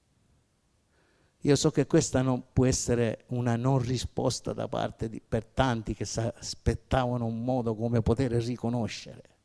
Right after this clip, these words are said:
se è da Dio o non è da Dio. Ma stava dicendo: "Io mi comporto, mi sto comportando come si comporta, si è comportato il Signore Gesù."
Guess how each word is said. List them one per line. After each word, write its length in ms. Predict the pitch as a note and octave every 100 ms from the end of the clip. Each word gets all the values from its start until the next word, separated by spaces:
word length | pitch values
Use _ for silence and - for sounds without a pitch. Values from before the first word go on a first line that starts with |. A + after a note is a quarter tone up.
| _ _ _ _ _ _ _
se 300 | - - C3+
è 40 | C3+
da 140 | C3
Dio 240 | A#2+ C#3+
o 20 | C3
non 160 | A#2+
è 80 | A#2+
da 140 | A2+
Dio. 380 | G#2+ A2 G#2 F#2 - - - _ _ _ _ - - - _
Ma 280 | C3 C3 C3
stava 380 | B2+ - D#3 C#3
dicendo: 440 | C#3 D3+ C#3 B2+
"Io 200 | B2 D3
mi 140 | C3 A#2+
comporto, 600 | B2 A#2+ C#3+ C3 - A2+
mi 120 | A2+
sto 240 | - C3
comportando 1040 | - A#2 A2+ B2 - A2 A2 A2 A#2 A#2 -
come 360 | - C3+ A#2+ G#2+
si 140 | A2
comporta, 920 | A#2 C3 B2 G#2+ G2+ G2 - G2 F#2+ - _ _ _
si 220 | - A#2+
è 80 | G#2+
comportato 640 | A2+ A2+ A#2 G#2+ G#2 G2+
il 80 | G2+
Signore 400 | - A2+ G2 G2
Gesù." 380 | G#2+ A2+ A#2 B2+